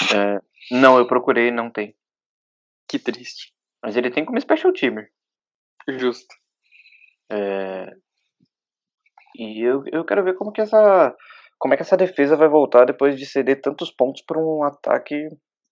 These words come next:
Speaker 1: que tava falecendo, né?
Speaker 2: Não, o ataque nunca foi pon-, um ponto fraco. O problema preocupante mesmo foi a defesa do Falcons parando o ataque.
Speaker 1: É,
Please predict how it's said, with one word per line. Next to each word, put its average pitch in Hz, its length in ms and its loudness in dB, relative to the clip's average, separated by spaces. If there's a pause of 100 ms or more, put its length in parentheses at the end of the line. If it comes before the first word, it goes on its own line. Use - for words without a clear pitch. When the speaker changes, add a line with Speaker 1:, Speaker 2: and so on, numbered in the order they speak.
(200)
Speaker 1:
que 151 240 -8 (100)
tava 165 320 4
falecendo, 127 600 -4
né? 131 120 -14 (720)
Speaker 2:
Não, 339 120 -2
o 123 40 -6
ataque 143 280 -6
nunca 180 220 -10
foi 143 260 0
pon-, - 280 -6 (120)
um - 340 -14
ponto 113 280 -2
fraco. - 460 -2
O - 40 -20
problema 135 420 -2 (400)
preocupante 113 460 -2
mesmo 120 160 -4
foi - 120 0
a - 40 -8
defesa 120 400 -2
do 110 140 -12
Falcons - 580 -8
parando 120 340 4
o - 40 -4
ataque. - 320 -6 (640)
Speaker 1:
É, 131 180 -4